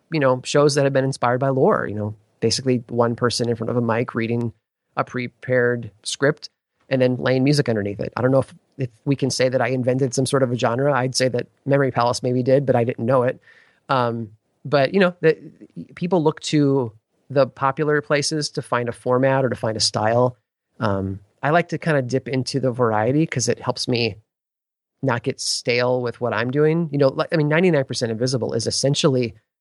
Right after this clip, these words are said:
like, a brilliantly done audio version of a really good Fast Company article,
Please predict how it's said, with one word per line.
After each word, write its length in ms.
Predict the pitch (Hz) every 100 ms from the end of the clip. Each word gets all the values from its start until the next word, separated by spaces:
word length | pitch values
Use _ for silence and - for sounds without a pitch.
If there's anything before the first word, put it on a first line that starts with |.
| _ _ _ _ _ -
like, 140 | 143
a 40 | 123
brilliantly 580 | 113 147 180 185 180
done 260 | 139 127 120 -
audio 360 | 131 151 165 147
version 500 | 135 131 127 120 120
of 440 | - 127 123 120 - -
a 160 | -
really 360 | 123 113 139 147
good 480 | 135 127 120 117 110
Fast 320 | - 107 -
Company 340 | - 110 110 -
article, 440 | - - - -